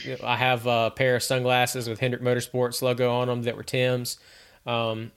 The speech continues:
Speaker 2: I've got some, some cool Richmond stuff, but that, that Tim Richmond Uno jacket hangs up in my, um, in my closet. I haven't worn it for a couple of reasons. One, it doesn't fit. Two, um, <laughs>
Speaker 1: Hmm.
Speaker 2: Tim, Tim was, I mean, again, he's an IndyCar driver, you know. Um,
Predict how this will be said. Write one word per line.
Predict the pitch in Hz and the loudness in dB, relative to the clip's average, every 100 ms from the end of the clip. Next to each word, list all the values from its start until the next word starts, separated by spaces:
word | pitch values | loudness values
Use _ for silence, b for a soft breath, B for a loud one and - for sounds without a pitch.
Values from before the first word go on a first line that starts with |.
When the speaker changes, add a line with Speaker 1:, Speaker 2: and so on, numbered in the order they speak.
| 127 | -4
Speaker 2:
I've | 120 | 0
got | 123 120 | 0 -2
some, | 127 113 | -4 -8
some | 127 | -8
cool | - 147 | 0 2
Richmond | 139 139 139 131 | 2 0 -2 -2
stuff, | - 135 131 | 2 2 2
but | 127 | -2
that, | - 131 131 | 2 2 2
that | 143 143 | 0 2
Tim | - 151 | 2 2
Richmond | 151 151 143 131 | 2 2 0 2
Uno | 139 135 123 | 4 4 4
jacket | 135 127 120 131 | 4 4 2 0
hangs | 131 127 131 | 0 2 0
up | 127 | 0
in | 120 | 0
my, | 117 113 | -2 -2
um, | 123 117 113 113 - | -2 -2 -2 -6 -8
in | 123 | -4
my | 117 | -4
closet. | 110 120 123 120 123 - B B B B | -2 0 0 0 -4 -6 B B B B
I | 143 | 2
haven't | 151 143 | 4 4
worn | 147 151 151 | 2 2 2
it | 147 | 0
for | 131 123 123 | 0 0 0
a | 120 | 0
couple | 139 131 131 | -2 -2 -2
of | |
reasons. | 135 127 131 127 | 0 0 -4 -2
One, | 127 127 | -2 0
it | |
doesn't | 127 113 - | -2 -2 -6
fit. | - 139 135 - | 0 0 0 -4
Two, | - 135 127 127 131 | 0 2 2 0 -4
um, | 123 113 113 117 - | -4 -4 -6 -10 -14
<laughs> | 131 - 127 _ - - - | -10 -8 -8 _ -20 -12 -4
Speaker 1:
Hmm. | 131 135 139 | -4 -2 2
Speaker 2:
Tim, | 147 202 151 | 4 4 2
Tim | - 185 | 0 2
was, | 156 131 | 2 -2
I | 131 | -2
mean, | 139 139 | 0 0
again, | 147 120 | 2 0
he's | 135 | 2
an | 147 | 0
IndyCar | 131 127 110 | 2 0 0
driver, | 104 95 110 | -2 -6 -10
you | 127 | -6
know. | 120 117 - B B B | -2 -2 -6 B B B
Um, | 127 123 120 123 | -2 0 -2 -4